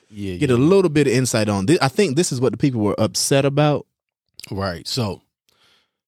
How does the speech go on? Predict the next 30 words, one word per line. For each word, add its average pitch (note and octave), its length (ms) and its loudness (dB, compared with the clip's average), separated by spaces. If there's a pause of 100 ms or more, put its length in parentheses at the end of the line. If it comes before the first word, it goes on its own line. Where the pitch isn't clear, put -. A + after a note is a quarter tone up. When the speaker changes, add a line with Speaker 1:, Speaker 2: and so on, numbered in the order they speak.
(1160)
Speaker 1:
I'm G#2 60 -8
gonna F#2 120 -2
read F#2 180 -4
this F2+ 160 -6
little F#2 160 -2
passage F2 400 -2
here. E2+ 180 -6 (120)
Speaker 2:
Mm-hmm. A2+ 480 0
Speaker 1:
A - 20 -16
little F#2+ 180 0
bit D#2+ 140 -4
of D#2+ 160 -4
it. - 60 -16 (320)
"The G2 100 -10
controversy B2+ 680 2
erupted G2 340 2
last G2 360 0
week G2+ 340 -4
when F#2 240 -6
Irving A2+ 400 0
tweeted F#2+ 420 -2
a E2+ 180 -2
link B2+ 420 0
to G#2 220 0
a F2 80 0
film B2 420 0
called F2+ 480 0
Hebrews C3+ 720 0
to - 160 0
Negroes, F2+ 680 -2